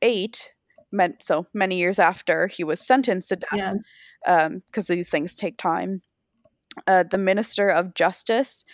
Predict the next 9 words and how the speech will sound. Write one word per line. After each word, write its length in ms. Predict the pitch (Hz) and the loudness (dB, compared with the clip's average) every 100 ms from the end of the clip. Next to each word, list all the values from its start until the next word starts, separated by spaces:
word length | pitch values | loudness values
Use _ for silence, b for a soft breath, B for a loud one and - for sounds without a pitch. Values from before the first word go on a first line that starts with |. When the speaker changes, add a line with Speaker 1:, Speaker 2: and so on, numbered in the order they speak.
| b b _ | b b _
Speaker 1:
Ku-, 220 | - - 220 _ _ - | -12 -12 -12 _ _ 0
uh, 280 | 185 175 180 - | 2 4 0 -2
Kunio 800 | - 202 208 220 220 220 214 226 _ _ _ - | -6 -2 -2 2 2 2 0 -4 _ _ _ -2
Hatoyama, 840 | - 196 214 196 180 190 226 254 | 0 2 0 2 2 2 2 0
<laughs> 680 | 269 - - - _ _ - | -2 -10 -16 -20 _ _ -20
of 100 | 220 | -10
course, 340 | - 175 196 - | -2 -2 -2 -6
I 60 | |
have, 220 | 196 175 | -4 -6